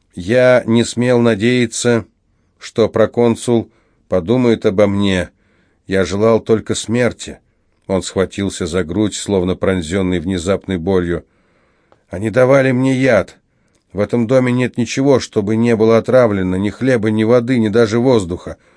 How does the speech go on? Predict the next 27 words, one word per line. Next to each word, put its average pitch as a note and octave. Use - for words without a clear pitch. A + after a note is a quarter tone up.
который A2
проникает A2
в F2+
замочную A2+
скважину". F2
Он F#2
показал G2
на F#2
табличку, G2
висевшую F#2
над F2
его F#2+
изголовьем. F#2+
На G2
ней A2+
была G#2+
изображена G2+
сетка, -
по G2+
которой A2
карабкалась G#2+
вверх G2
кривая G#2
данных G2+
измерений G2
температуры G2
тела, A#2